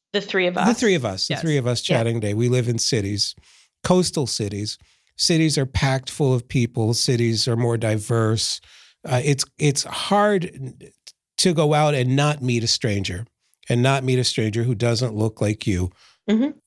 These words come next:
Speaker 2: and possibly strike up a conversation and realize, "Hey, this is, this person's nice."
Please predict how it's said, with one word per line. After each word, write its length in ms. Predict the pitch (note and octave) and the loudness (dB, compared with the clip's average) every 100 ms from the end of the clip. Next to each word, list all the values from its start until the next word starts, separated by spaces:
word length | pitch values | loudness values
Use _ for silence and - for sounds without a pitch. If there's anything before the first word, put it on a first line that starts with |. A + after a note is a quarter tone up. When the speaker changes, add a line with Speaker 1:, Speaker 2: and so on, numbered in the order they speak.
| - | 0
Speaker 2:
and 340 | A3 G3 - | 2 0 -4
possibly 460 | - B3 A#3+ F3+ D3+ | -2 0 0 0 0
strike 340 | - B2+ C3 D3 | 0 0 0 0
up 140 | C3+ | -2
a 40 | D3 | -2
conversation 1000 | C#3+ C3 D#3 D#3 A2+ A2+ D#3 D#3+ E3+ D#3+ | 0 0 0 0 0 0 0 0 0 0
and 440 | D3+ D3+ D#3+ D3+ | 0 0 0 0
realize, 380 | D#3+ E3+ E3+ F3 | 0 2 0 0
"Hey, 320 | D4+ G#3 G#2 _ _ _ _ _ D#3 | 0 -2 -4 _ _ _ _ _ -2
this 160 | C#3+ | 0
is, 120 | D#3+ D3 | 0 0
this 200 | D3+ D3 | 0 0
person's 440 | - D3 E3 D3+ | 0 0 0 -4
nice." 280 | F#3 C#3 - | -2 -2 -4